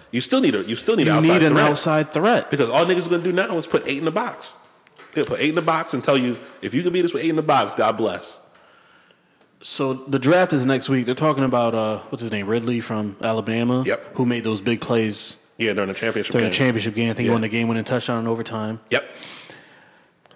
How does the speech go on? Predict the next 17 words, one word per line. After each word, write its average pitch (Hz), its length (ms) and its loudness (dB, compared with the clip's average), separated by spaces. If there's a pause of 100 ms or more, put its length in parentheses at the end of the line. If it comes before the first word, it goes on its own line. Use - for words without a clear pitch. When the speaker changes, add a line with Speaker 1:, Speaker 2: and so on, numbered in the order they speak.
(260)
Speaker 2:
They're 143 100 -2
talking 170 160 2
about 147 120 4
him. 135 120 2
There's 123 140 2
somebody 147 280 4
else 117 220 2
I 117 60 -4
can't 117 240 -4
think 107 200 -4
of. 107 120 -4
There's 139 140 4
only 180 160 6
two, 135 340 4
like, 117 220 2
that 107 120 -4
they're 107 220 0